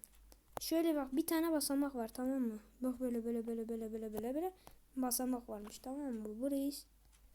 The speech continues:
ilk bire, sonra ikiye, dört tane atlayıp üç tane geri iniyormuş.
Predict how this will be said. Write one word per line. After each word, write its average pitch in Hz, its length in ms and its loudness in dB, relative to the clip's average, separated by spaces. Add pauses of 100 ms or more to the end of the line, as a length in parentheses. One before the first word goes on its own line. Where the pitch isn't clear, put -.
(160)
ilk 285 320 4
bire, 254 220 4 (160)
sonra 262 380 4
ikiye, 247 400 -2 (600)
dört 285 280 4
tane 254 240 0
atlayıp 285 440 -2
üç 311 180 0
tane 254 300 2
geri 240 240 2
iniyormuş. 202 680 -8